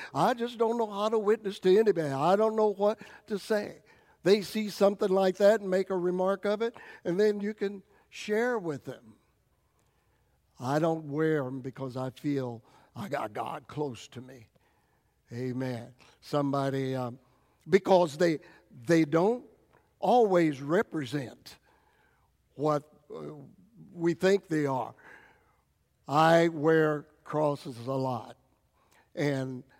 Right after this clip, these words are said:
I have been places, especially in the hospital, and they'll, people will walk up,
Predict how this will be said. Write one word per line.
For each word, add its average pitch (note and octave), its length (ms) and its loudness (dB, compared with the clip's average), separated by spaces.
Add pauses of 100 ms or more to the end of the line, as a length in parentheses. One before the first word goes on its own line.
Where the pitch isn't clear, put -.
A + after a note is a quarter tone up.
(280)
I C#3+ 520 -2 (220)
have C#3 200 -8
been D3 240 -2 (240)
places, D#3 760 -6 (760)
especially D3+ 600 -4
in C#3 100 -6
the C#3+ 80 -6
hospital, D3 600 -10 (520)
and C#3+ 160 -4
they'll, D3 280 -2 (460)
people D3+ 300 -8
will D3 140 -4
walk D3 300 -2
up, C#3+ 220 -6